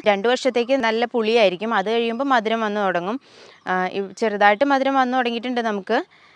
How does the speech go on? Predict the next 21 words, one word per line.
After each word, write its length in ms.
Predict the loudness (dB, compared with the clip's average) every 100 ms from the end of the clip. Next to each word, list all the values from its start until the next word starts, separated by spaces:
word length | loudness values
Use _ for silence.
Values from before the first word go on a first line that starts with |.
| _ _ _ -10
ആ, 40 | -8 -6 -8
ഈ 20 | -2
പ്രാവശ്യത്തെ 480 | 4 4 4 2 4 4 2
നമ്മൾ 160 | 0 6
പറിച്ചിട്ടില്ല 580 | 6 6 -2 0 2 4
ട്ടോ, 120 | 4 4 4
ആയി 120 | 2 4
വരുന്നേ 380 | 4 4 -2 -2 -2
ഉള്ളൂ. 220 | 0 -2 -4 _ _ _ -20 -20 -16 -6
ദേ 60 | -4
ഇവിടെ 180 | -2 0 2
കൊലയായിട്ടും 640 | 2 4 4 2 0 -4 -2
ഉണ്ടായി 280 | -2 -2 0
കിടക്കുന്നുണ്ട് 540 | -4 -4 -8 -8 -6 -4
ട്ടോ. 100 | -4 -6 -12 _ -10
ഇത് 100 | -6 -6
ഇസ്രായേൽ 420 | -2 0 2 4 2
ഓറഞ്ച് 280 | 2 0 0 0
ആണ്. 120 | -2 -6 _ _ -4
ഇത് 80 | -2
നമുക്ക് 200 | -2